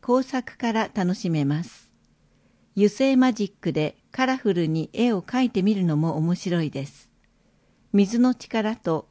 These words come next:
子どもたちの発想が予期せぬおもちゃを生み出すことがあります。試してみてはいかがでしょうか。二つあります。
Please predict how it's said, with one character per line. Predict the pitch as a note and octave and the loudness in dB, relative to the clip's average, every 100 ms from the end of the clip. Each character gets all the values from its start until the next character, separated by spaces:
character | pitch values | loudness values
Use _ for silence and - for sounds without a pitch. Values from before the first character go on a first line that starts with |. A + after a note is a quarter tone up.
| - | -4
子 | G#3+ | 2
ど | A#3+ | 4
も | B3+ B3+ | 4 2
た | G3+ | -2
ち | - D#3 | -4 -2
の | D#3+ | -2
発 | F#3 F3+ | -2 -6
想 | - G3 F3 | -2 0 0
が | E3 E3+ - _ _ - | -2 -6 -8 _ _ 2
予 | C4 | 2
期 | C4 | 0
せ | B3+ G3+ | -2 0
ぬ | E3+ E3 | 2 2
お | |
も | F#3 A#3+ | 2 0
ち | - | 0
ゃ | E3 | 0
を | D#3+ D#3+ | 0 0
生 | F3+ | 2
み | A3 | 2
出 | A3+ B3+ | 2 -2
す | - | -4
こ | F#3+ | -4
と | G#3+ F#3 | -2 0
が | E3+ - | -2 -2
あ | D3 | -4
り | C#3 | -2
ま | C#3 | -4
す。 | D3+ - _ _ _ _ _ _ _ - | -6 -12 _ _ _ _ _ _ _ -2
試 | G#3 C4 | 2 2
し | - | 2
て | G#3 | 0
み | G#3 | 2
て | G#3 F3 | 0 0
は | F3 - | 0 -2
い | |
か | F3 F#3 | -4 -2
が | E3 | -2
で | E3 | -4
し | F3 D#3+ | -4 -4
ょ | |
う | C#3+ | -6
か。 | - - _ _ _ _ _ _ _ _ _ _ _ - | -10 -14 _ _ _ _ _ _ _ _ _ _ _ -14
二 | - B3 | -4 -4
つ | B3+ A3 G#3+ | -2 -2 0
あ | F3+ | 0
り | E3+ D#3 | 0 0
ま | D3+ | 0
す。 | G#3 - - | -4 -14 -20